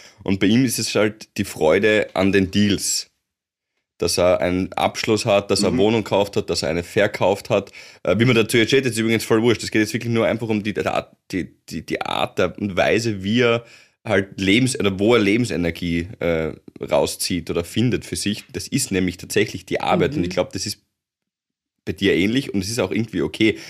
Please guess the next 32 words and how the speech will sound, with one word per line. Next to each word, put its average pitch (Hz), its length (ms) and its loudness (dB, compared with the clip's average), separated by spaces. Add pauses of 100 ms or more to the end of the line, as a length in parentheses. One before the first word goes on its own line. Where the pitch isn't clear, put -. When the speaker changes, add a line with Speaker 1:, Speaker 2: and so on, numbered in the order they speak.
Speaker 1:
weil 95 100 0
ich 95 60 -2
glaub, 95 320 0 (300)
du 117 100 4
hast 117 140 2
schon 139 160 4
Freude 120 280 4
an 98 120 2
Freizeit, 95 480 2
Pauli. 87 200 4
Also 98 160 0
wenn 95 140 0
du 85 40 -6
da 98 80 2
in 92 120 2
Kenia 107 360 2
bist, 110 340 -2 (500)
ähm, 92 340 2
dann 92 100 2
bist 101 200 -4
du 95 60 -4
glücklich, 92 500 0
sicher 98 280 -2
auch, 80 320 0
aber 92 480 2 (200)
du - 100 -14
bist 101 220 -8
mindestens 117 320 -2
genauso 92 400 -2
glücklich 110 400 -4
und 104 80 -6
hast, - 200 -6